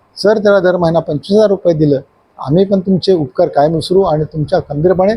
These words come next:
तुमच्या पाठीशी राहू, सरकारशी राहू. आणि सरकार जिकडे आता जे, आता मला वाटतं एक का दोन महिन्यामध्ये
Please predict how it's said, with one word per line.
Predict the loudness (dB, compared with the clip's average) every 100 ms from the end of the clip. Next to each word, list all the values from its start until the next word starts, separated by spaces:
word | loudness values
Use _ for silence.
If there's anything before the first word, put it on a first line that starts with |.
| -6 -18 -20 -10
तुमच्या | -2 0
पाठीशी | 0 0 0 2
राहू, | 2 0
सरकारशी | 0 -2 0 0 2
राहू. | 2 -2 -6 -20 _ -2
आणि | -2
सरकार | 0 0 2 2
जिकडे | 2 0 2 2
आता | 2 2 0
जे, | 0 -2 -2
आता | -2 0
मला | 0 0 0
वाटतं | 0 -2
एक | 0
का | 0
दोन | 2
महिन्यामध्ये | 2 2 2 0